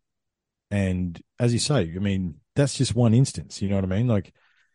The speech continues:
I mean, it, I think about some of this stuff now, Drew, and it's crazy, right? Like, I, I, up here, right? I know, look, I, I've got some questions about Victoria, but up here, there was a period of time where we couldn't travel more than ten kilometres from our house,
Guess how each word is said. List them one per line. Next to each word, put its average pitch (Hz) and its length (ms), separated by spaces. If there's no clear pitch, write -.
I 147 40
mean, 147 120
it, 135 180
I 127 80
think 143 240
about 135 180
some 123 160
of 107 60
this 104 120
stuff 104 280
now, 101 280
Drew, 95 220
and 90 100
it's 87 100
crazy, 101 440
right? 82 220
Like, 101 200
I, 104 120
I, 101 180
up 107 260
here, 113 440
right? 98 220
I 101 40
know, 104 200
look, 95 200
I, 98 60
I've 107 220
got 123 200
some 107 140
questions 95 380
about 87 220
Victoria, 98 380
but 92 120
up 92 140
here, 107 240
there 120 80
was 110 100
a 107 60
period 135 240
of 107 80
time 117 280
where 107 120
we 101 80
couldn't 110 260
travel 104 300
more 101 180
than 95 100
ten 101 240
kilometres 95 480
from 92 200
our 87 100
house, 117 540